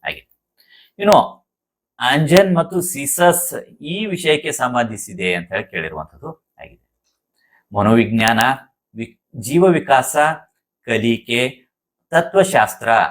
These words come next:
ಸರಿಯಾಗಿರುವಂತ ಉತ್ತರ ಬರುವಂತದ್ದು ಜೀವ ವಿಕಾಸಕ್ಕೆ ಸಂಬಂಧಿಸಿದಂತೆ ಇರುವಂತದ್ದು. ಇನ್ನು ಕೊನೆಯ ಪ್ರಶ್ನೆ, ಮಗು ಆಟ ಆಡುವಾಗ ಅವನ ವರ್ತನೆಯನ್ನು ಅಧ್ಯಯನ ಮಾಡುವುದು. ಆಟ ಆಡ್ತಾ ಇರ್ತದೆ, ಆಟ ಮಾಡ-,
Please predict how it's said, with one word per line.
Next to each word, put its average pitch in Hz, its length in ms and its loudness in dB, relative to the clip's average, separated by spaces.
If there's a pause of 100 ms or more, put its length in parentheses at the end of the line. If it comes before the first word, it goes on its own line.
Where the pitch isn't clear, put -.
(140)
ಸರಿಯಾಗಿರುವಂತ 95 640 -6
ಉತ್ತರ 92 280 -14
ಬರುವಂತದ್ದು 92 520 -8
ಜೀವ 127 500 -6
ವಿಕಾಸಕ್ಕೆ 98 600 -8
ಸಂಬಂಧಿಸಿದಂತೆ - 1040 -10
ಇರುವಂತದ್ದು. - 360 -12 (960)
ಇನ್ನು 131 480 0 (200)
ಕೊನೆಯ 90 260 -6
ಪ್ರಶ್ನೆ, 92 380 -4
ಮಗು 117 480 0
ಆಟ 180 320 2
ಆಡುವಾಗ 131 480 2
ಅವನ 127 220 0
ವರ್ತನೆಯನ್ನು 127 680 -12
ಅಧ್ಯಯನ 110 480 -6
ಮಾಡುವುದು. 90 720 -6 (160)
ಆಟ 147 180 0
ಆಡ್ತಾ 147 280 2
ಇರ್ತದೆ, - 460 -10
ಆಟ - 300 -8
ಮಾಡ-, 156 280 -6